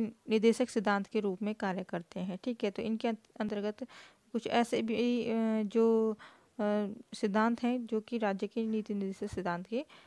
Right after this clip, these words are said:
रूप में कार्य करते हैं। तो पहला उसमें है अनुच्छेद तीन सौ पचास को, इसमें कहा गया कि प्राथमिक स्तर पर मातृभाषा में शिक्षा देना। ठीक है, तो राज्य का कर्तव्य है कि हर एक, अ, बच्चे को, जो प्राथमिक स्तर के बच्चे हैं, उनको मातृभाषा में शिक्षा दे,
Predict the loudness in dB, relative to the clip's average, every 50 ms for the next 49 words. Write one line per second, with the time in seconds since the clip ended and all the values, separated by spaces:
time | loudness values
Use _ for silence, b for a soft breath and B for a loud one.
0 | B B B -10 -6 -6 -6 -6 -6 -6 -6 -4 -4 -4 -2 -2 -4 -4 -6 -8
1 | -6 -4 -6 -4 -4 -4 -4 -4 -6 -4 -2 -4 -4 -2 -2 -4 -4 -4 -4 -4
2 | -4 -2 -2 -2 -4 -4 -4 -4 -4 -4 -4 -2 -4 -4 -4 -6 -6 -6 -4 -4
3 | -4 -6 -8 -8 -8 -6 -4 -2 -4 -4 -4 -6 -4 -2 -2 -2 -4 _ _ -14
4 | -10 -4 0 0 0 0 0 -2 -2 0 -2 -2 -4 -4 -8 _ _ _ 0 0
5 | 0 2 -2 -4 -4 -4 -4 -4 -4 -4 -2 -2 -2 0 2 2 2 0 0 -4
6 | -8 -6 -6 -6 -6 -4 -4 -4 -4 -6 -6 -8 -8 -6 -4 -6 -6 -4 -6 -6
7 | -6 -6 -6 -6 -6 -6 -4 -4 -6 -4 -4 0 0 0 0 0 -4 -4 -4 -4
8 | -6 -4 -8 -8 -4 -2 -2 0 0 0 0 -2 -2 -4 -6 -6 B B B B
9 | B B B B -2 0 2 4 4 2 2 -2 -4 -2 0 0 2 0 0 0
10 | -2 -4 -2 0 -2 0 0 0 0 0 -2 0 0 -2 -2 0 -4 -6 -6 -6
11 | -6 -2 -2 -2 -2 -2 -12 _ _ -8 -6 -4 -4 -4 -4 -2 -2 0 0 0
12 | -2 -2 -2 -4 -2 -2 -2 -4 -2 -2 -2 -2 -2 -2 -4 -6 -6 -6 -6 -4
13 | -6 -8 -8 -6 -8 -8 -6 -4 -6 -6 -8 -8